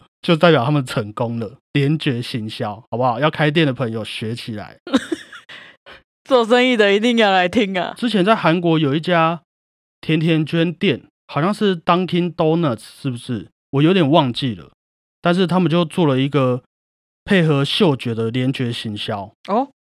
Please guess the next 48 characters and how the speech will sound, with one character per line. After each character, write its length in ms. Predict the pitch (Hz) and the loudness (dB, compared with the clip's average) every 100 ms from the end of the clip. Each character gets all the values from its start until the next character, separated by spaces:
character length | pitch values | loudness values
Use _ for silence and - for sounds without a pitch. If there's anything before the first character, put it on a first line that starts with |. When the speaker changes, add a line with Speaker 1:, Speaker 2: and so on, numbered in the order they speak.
| - | -4
Speaker 1:
因 120 | 175 | -2
为 80 | 196 | -2
他 140 | 196 | 0
们 160 | 196 160 | 2 2
的 100 | 139 | 0
店 320 | - 170 117 | 0 0 0
开 220 | - 156 | -4 -2
在 320 | 156 143 131 - | 2 2 0 -6
公 200 | - 156 156 | -2 0 0
车 220 | - 143 | 0 -2
站 220 | 139 135 | 0 0
牌 120 | 117 | -2
的 120 | 104 | -6
附 260 | 110 - 117 | -8 -6 -8
近， 240 | 104 120 - _ _ - | -6 -8 -8 _ _ -4
那 100 | 165 | 0
他 120 | 175 | 2
们 100 | 170 | 0
就 100 | 160 | 2
在 160 | 165 | 2
公 280 | 151 139 143 | 0 2 0
车 180 | - 143 | 0 -2
上 260 | 139 151 92 | 0 -2 -2
还 140 | - 139 | -4 0
有 80 | |
那 100 | 127 | 0
个 100 | 147 | 0
站 280 | 131 175 127 | -2 0 0
牌 280 | 110 98 82 - - | -2 -10 -12 -18 0
播 200 | 165 170 | 2 4
放 180 | 196 | 2
他 80 | 147 | 2
们 100 | 160 | 0
的 120 | 127 | 0
广 260 | 123 127 95 | 0 -2 0
告 180 | 156 127 | 0 0
嘛。 160 | 98 - | 0 -4
Speaker 2:
嗯。 240 | 190 190 | 0 0
Speaker 1:
很 80 | 151 | 0
多 100 | 139 | 0
店 220 | 175 180 | 2 2
家 160 | 147 131 | 2 0
都 80 | 127 | 0
会 100 | 135 | -2
这 120 | 135 | -2
样 160 | 113 104 | -4 -6
子。 140 | - | -12
Speaker 2:
嗯。 240 | - 185 | -8 -6